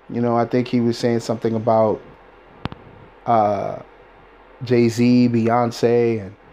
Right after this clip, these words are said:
Louis Farrakhan. So, hey, if I can't talk about one collective, I'm gonna talk about another one. And I'm still gonna get attention because people think I'm starting a revolution. You know what I mean? And it's, it's just weird, man. It's just weird seeing all the content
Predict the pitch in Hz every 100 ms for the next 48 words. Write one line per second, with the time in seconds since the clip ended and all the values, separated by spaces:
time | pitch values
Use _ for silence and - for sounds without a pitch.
0 | - - - 131 110 - 123 120 120 120
1 | 120 117 120 113 - - - 151 127 117
2 | 123 135 139 151 131 151 139 131 135 123
3 | 117 143 175 123 120 - 117 120 139 131
4 | 110 156 160 123 120 113 110 143 127 98
5 | 98 - - - 123 123 - 160 143 113
6 | 113 110 139 123 117 120 113 139 131 127
7 | 123 120 117 - 117 117 113 127 123 156
8 | 151 - - - - - - - - -
9 | 120 120 117 117 127 135 - 131 123 127
10 | 127 120 - - 143 143 165 165 - 139
11 | 113 113 110 110 110 110 110 113 - -
12 | - 123 - 131 120 127 127 120 - 120
13 | 117 117 110 107 127 123 120 - 120